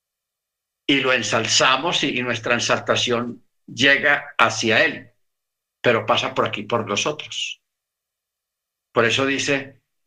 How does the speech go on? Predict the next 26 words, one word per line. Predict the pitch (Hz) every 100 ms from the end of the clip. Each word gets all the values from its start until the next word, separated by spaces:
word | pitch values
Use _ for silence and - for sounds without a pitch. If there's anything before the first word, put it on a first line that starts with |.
| _ -
"Mis | 123 117 131
ala-, | 123 120 120 135
mi, | 123 120 117 110 - _
mis | 127 120 127
alabanzas | 120 113 160 190 - 208 202 - _ _ _ _ _ _ _
proclamará | - 123 113 120 107 104 101 127 - - _ _ _ _ -
o | 123 113
publicará". | 131 113 104 104 104 101 98 113 104 - _ _ _ _ _ _ _ _ _ _ _ _ _ _ _ _ _ _ _ _ _ _ _ _ _ _ _ _ _ _ _ _ _ _ _ _ _ _ _ _
Porque | 151 147 165
mire | 190 220
usted, | 202 214 208 208 156
no | 139
sé | - 151
si |
usted | 170 180
se | 165
ha | 170
preguntado | 165 131 107 135 131 151 -
por | 147 123 107 -
qué | 160 175 190
en | 175
la | 139
Biblia | 123 131 139 156
nunca | 156 160 196 185 143 - - 95 -
está | 117 113 131
escrito | - - 151 135 151 151 151